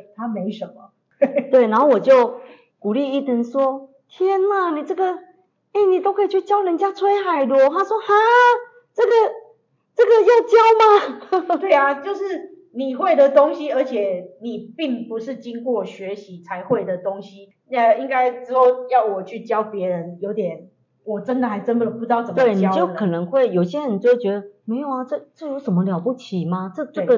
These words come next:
Speaker 2: 能够，能够做什么吗？”
Speaker 1: 嗯。
Speaker 2: 然后我就说，“天哪，你可以拿海螺疗愈人家，哎，你都不知道。”
Speaker 1: 我是真的今天才知道，原来海螺也有疗愈的功用。嗯。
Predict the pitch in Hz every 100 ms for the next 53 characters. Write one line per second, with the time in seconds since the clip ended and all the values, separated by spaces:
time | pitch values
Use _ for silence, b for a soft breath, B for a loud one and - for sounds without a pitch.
0 | 214 226 240 302 277 247 233 - _ _
1 | _ _ - 247 247 247 311 302 330 277
2 | - 185 175 180 190 196 196 202 196 180
3 | 156 - 294 294 311 311 311 311 339 349
4 | 349 320 285 277 330 294 285 320 262 247
5 | 262 269 302 320 269 262 269 277 311 311
6 | 302 269 254 330 330 339 302 294 - 349
7 | 330 311 294 269 240 214 - _ _ _
8 | _ _ _ - 214 - 254 262 - 254
9 | 254 233 247 254 247 240 208 190 233 214
10 | 208 214 214 226 - 190 170 180 180 196
11 | 214 202 170 175 165 214 196 180 170 190
12 | 202 208 185 - _ - 208 180